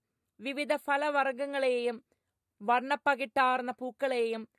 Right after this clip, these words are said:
പുൽച്ചെടികളെയും പുറപ്പെടുവിക്കുകയും ചെയ്യുന്ന ഞങ്ങളുടെ സഹോദരിയായ മാതൃഭൂമിയെ പ്രതി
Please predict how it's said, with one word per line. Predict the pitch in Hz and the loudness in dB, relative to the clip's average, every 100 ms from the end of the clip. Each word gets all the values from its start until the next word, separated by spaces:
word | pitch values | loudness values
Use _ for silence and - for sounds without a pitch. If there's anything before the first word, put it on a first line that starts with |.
| _ _ - | _ _ -8
പുൽച്ചെടികളെയും | 254 - 285 240 262 254 247 240 240 | -8 -4 -2 -2 0 0 0 0 -2
പുറപ്പെടുവിക്കുകയും | 240 226 254 233 240 220 247 233 220 | -4 -6 -4 -4 -4 -8 -8 -8 -6
ചെയ്യുന്ന | - 226 220 214 214 - _ _ _ _ | -4 -4 -4 -6 -8 -12 _ _ _ _
ഞങ്ങളുടെ | 214 233 247 269 247 247 | -4 -2 0 0 2 2
സഹോദരിയായ | - 247 202 240 254 277 262 226 220 214 208 214 _ _ _ | 0 -4 -2 0 0 -2 -2 0 0 -2 -4 -6 _ _ _
മാതൃഭൂമിയെ | 208 233 240 233 294 226 262 269 294 277 | -4 -2 0 -2 -4 -4 -6 -4 -2 -2
പ്രതി | - 220 202 | -4 -6 -6